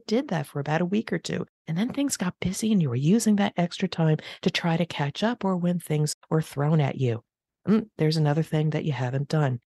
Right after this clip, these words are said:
And finally, maybe you were planning on doing one-to-ones with people within your organization or outside your organization. You know the value of building a network, and then people have to cancel.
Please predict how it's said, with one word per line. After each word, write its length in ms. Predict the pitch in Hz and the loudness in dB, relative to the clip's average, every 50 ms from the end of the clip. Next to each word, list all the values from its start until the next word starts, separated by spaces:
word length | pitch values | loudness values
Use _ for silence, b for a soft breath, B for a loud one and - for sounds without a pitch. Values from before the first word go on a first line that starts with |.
| _ _ _ _ - | _ _ _ _ -2
And 120 | 202 196 | 0 0
finally, 420 | - - 202 208 220 214 202 170 160 | 0 2 2 2 4 4 2 2 4
maybe 240 | 170 170 170 170 185 | 4 4 4 4 2
you 140 | 175 180 185 | 2 2 2
were 80 | 180 | 2
planning 420 | 175 - - 175 175 180 190 185 175 | 0 -2 0 0 2 2 4 4 2
on 100 | 165 165 | 2 2
doing 280 | 165 175 175 175 175 | 2 0 0 2 2
one-to-ones 680 | 165 180 190 226 233 - 247 226 220 226 240 247 240 - | 2 2 2 2 2 0 0 0 2 2 2 2 2 2
with 160 | 226 208 - | 0 -2 -2
people 420 | - - 226 240 240 - 226 190 - _ _ | -2 -2 0 0 2 2 2 0 0 _ _
within 360 | - 202 196 - 208 202 208 202 | 2 2 4 6 6 6 8 8
your 160 | 208 208 - | 6 4 4
organization 880 | - 196 196 196 190 196 196 190 180 - 196 202 202 - - 208 208 | 4 2 2 2 2 2 0 0 0 0 0 0 0 0 -2 -2 0
or 120 | - 214 - | 0 -2 0
outside 640 | - 226 233 233 - - - - 208 233 277 - | 0 -2 -2 -2 -2 -2 -2 0 0 0 0 0
your 100 | 285 262 | 0 2
organization. 800 | - 180 175 170 - 175 170 170 165 165 165 165 160 - - 151 B B B B B - | 2 4 2 4 4 4 2 4 4 4 4 4 4 2 0 -2 B B B B B 2
You 240 | 175 196 240 294 277 | 4 6 6 6 6
know 300 | 240 214 233 254 247 226 | 6 6 6 4 4 2
the 120 | 208 202 | 2 0
value 500 | 185 - 185 185 202 226 233 208 196 180 - | -2 -2 -2 -2 0 0 2 0 0 0 0
of 200 | 175 180 196 190 _ _ - | 0 -2 -2 -2 _ _ 0
building 460 | 180 180 214 220 202 190 190 202 208 - | 2 2 2 2 2 2 2 2 0 0
a 140 | 185 190 | 0 2
network, 560 | 202 208 208 240 269 294 277 254 240 208 175 - _ _ _ _ _ - | 4 4 4 2 2 2 2 2 2 0 0 -4 _ _ _ _ _ -2
and 120 | 233 226 | 0 2
then 200 | 226 240 247 240 | 4 4 4 2
people 280 | 226 - 202 196 - 185 | 2 2 2 2 2 2
have 120 | 185 185 | 2 2
to 80 | - 196 | 0 -2
cancel. 540 | - - 170 151 147 143 - - 151 151 | 0 0 0 0 0 0 0 -2 -2 -2